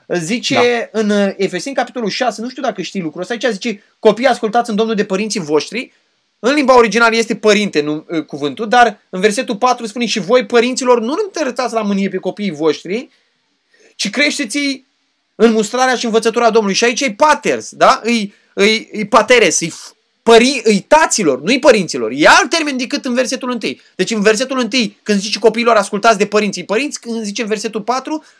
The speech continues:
Speaker 1: "Îi ascultați de, de voi, de taților". Deci încarcă responsabilitatea de a, uh, zice aici,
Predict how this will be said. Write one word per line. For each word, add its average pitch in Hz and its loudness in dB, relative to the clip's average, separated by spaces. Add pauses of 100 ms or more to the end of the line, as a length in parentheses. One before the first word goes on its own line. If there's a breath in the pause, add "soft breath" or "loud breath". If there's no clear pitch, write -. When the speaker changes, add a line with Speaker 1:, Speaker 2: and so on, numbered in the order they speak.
(100)
Speaker 1:
"Îi 208 2
ascultați 233 0
de, 233 -12 (120)
de 180 -2
voi, 233 2
de 214 -2 (240)
taților". 190 0 (260 soft breath)
Deci 180 -2 (100)
încarcă 247 0
responsabilitatea 214 0 (460)
de 190 4
a, 190 2
uh, 180 -2 (320)
zice 202 -2
aici, 202 0